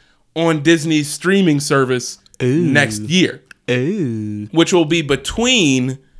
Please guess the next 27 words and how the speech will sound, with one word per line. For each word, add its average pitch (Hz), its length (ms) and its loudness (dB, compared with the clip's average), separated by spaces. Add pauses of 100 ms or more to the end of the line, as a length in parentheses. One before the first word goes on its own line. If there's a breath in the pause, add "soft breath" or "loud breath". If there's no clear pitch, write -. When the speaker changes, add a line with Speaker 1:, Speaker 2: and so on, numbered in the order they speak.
(800)
Speaker 1:
for 175 180 2
those 175 220 4
of 170 100 -2
you 175 160 4
who 147 220 4
haven't 151 360 -2
watched 139 320 0
the 131 60 -6
show, 135 460 2 (100)
spoiler 180 640 4
alert, 127 520 2 (260)
spoiler 160 440 0
wall, 123 400 2 (460 soft breath)
after 175 380 2
Ahsoka 170 500 2
left 151 540 0
the 143 80 -4
Jedi 147 500 2
Order, 143 520 2 (300 soft breath)
it's 135 140 -4
gonna 165 140 -4
be 139 120 -2
after 170 340 -2
that 139 420 0 (260)
and 139 160 -2
moving 139 240 0
forward. 117 380 -4